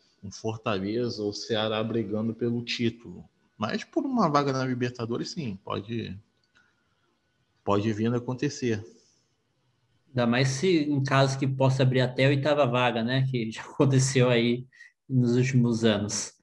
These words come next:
Speaker 2: Nicole, e você? O que que você tem visto, desse, tem achado do, dessa, do Fortaleza tá, tá liderando o campeonato aí, cem por cento? O Atlético também tá cem por cento, é,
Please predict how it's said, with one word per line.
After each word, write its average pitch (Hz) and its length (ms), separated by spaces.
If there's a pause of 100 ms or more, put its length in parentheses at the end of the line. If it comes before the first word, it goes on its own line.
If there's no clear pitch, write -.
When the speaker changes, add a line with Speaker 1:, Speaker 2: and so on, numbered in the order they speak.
(640)
Speaker 2:
Nicole, 127 840
e 143 100
você? 151 360
O 131 60
que 139 80
que 135 60
você 170 160
tem 147 360
visto, 139 320
desse, 135 240
tem 131 140
achado 127 360
do, 113 380
dessa, 117 600 (160)
do 117 140
Fortaleza 127 580
tá, 120 400 (260)
tá 117 120
liderando 123 440
o 127 40
campeonato 120 480
aí, 120 160
cem 131 240
por 131 140
cento? 131 380
O - 40
Atlético 135 360
também 123 300
tá 120 140
cem 131 200
por 131 140
cento, 131 400 (600)
é, 113 680